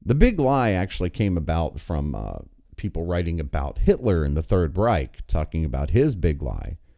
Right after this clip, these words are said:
And Hitler himself said the best way to lie was to tell a really big lie and then just keep repeating it till everyone believes it.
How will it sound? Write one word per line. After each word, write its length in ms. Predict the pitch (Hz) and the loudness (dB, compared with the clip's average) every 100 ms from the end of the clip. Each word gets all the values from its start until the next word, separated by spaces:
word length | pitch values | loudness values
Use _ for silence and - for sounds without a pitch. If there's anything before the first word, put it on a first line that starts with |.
| - _ _ _ - - | -20 _ _ _ -20 -8
And 600 | 98 95 87 82 76 - _ - | -2 0 0 -2 -4 -10 _ 0
Hitler 380 | 143 165 139 | 0 4 4
himself 560 | 98 78 - 160 95 87 | 4 2 2 2 2 2
said 240 | - 85 | 0 0
the 60 | 71 73 - | -2 -6 2
best 280 | - 147 - | 6 6 6
way 220 | 95 85 | 4 4
to 160 | 76 - | 2 0
lie 480 | 71 73 64 71 90 - - | 0 -2 -2 -4 -6 -8 -2
was 240 | 98 - | -2 0
to 60 | - | 2
tell 240 | - 110 | 4 4
a 60 | 120 | 4
really 260 | 135 147 | 6 4
big 260 | 113 165 113 | 4 2 2
lie 380 | 73 50 - - - - | -2 -4 -8 -12 -16 -4
and 120 | 117 | 2
then 120 | 123 117 | 2 2
just 280 | 113 - | 0 -4
keep 340 | - 123 131 - | 0 2 2 2
repeating 540 | 101 - 175 160 92 | 2 4 4 2 2
it 260 | 78 - - - - - - - - | 0 -2 -8 -20 -20 -20 -20 -20 -4
till 140 | - 160 | 4 6
everyone 380 | 113 107 110 117 | 6 4 4 4
believes 400 | 151 220 160 82 | 4 4 2 -2
it. 200 | 50 | -6